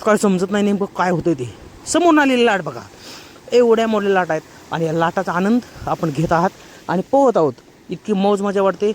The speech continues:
मित्रांनो, आता लाट आली आणि त्या लाटात पोहायचा आनंद बघा, इतकं छान वाटते ना, कसं सांगावं मित्रांनो तुम्हाला, की तुम्हाला समजतं.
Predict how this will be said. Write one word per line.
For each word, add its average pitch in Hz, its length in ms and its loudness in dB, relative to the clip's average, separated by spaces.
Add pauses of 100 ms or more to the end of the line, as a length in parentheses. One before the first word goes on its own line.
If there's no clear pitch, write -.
(240)
मित्रांनो, 214 360 2
आता 185 160 -2
लाट 196 260 0
आली 214 220 0
आणि 175 140 -6
त्या 143 100 -8
लाटात 165 340 -4
पोहायचा 180 260 2
आनंद 175 240 -2
बघा, 170 180 0
इतकं - 720 -4
छान 311 280 4
वाटते 285 300 2
ना, 190 120 0 (720)
कसं 226 200 -2
सांगावं 202 360 0
मित्रांनो 185 280 -2
तुम्हाला, 175 260 0
की 175 100 -2
तुम्हाला 185 260 -2
समजतं. 147 640 -2